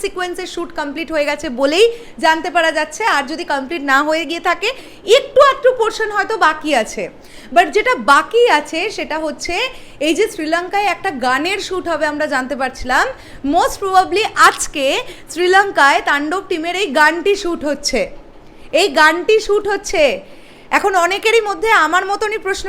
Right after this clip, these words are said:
জেগেছে, আমি শিওর, যে সাবিলা নূর যেহেতু শ্রীলঙ্কায় গেছেন, তাহলে কি আমরা আর একটা রোমান্টিক নাম্বারই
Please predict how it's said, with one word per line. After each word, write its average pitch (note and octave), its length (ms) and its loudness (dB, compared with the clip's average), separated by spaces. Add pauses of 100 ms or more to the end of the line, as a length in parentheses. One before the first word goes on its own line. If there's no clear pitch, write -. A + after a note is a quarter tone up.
(100)
জেগেছে, D#4+ 380 -4
আমি F4 160 -6
শিওর, E4 340 2
যে D4+ 160 -10
সাবিলা E4+ 400 0
নূর A4 200 -8
যেহেতু G4 260 -4 (200)
শ্রীলঙ্কায় E4+ 580 -2
গেছেন, D4 400 -2 (460)
তাহলে E4+ 320 2
কি G4+ 60 -2 (100)
আমরা E4 180 0 (120)
আর C#4 60 2 (100)
একটা G4 160 -4 (120)
রোমান্টিক D4+ 480 -2 (100)
নাম্বারই E4+ 340 -4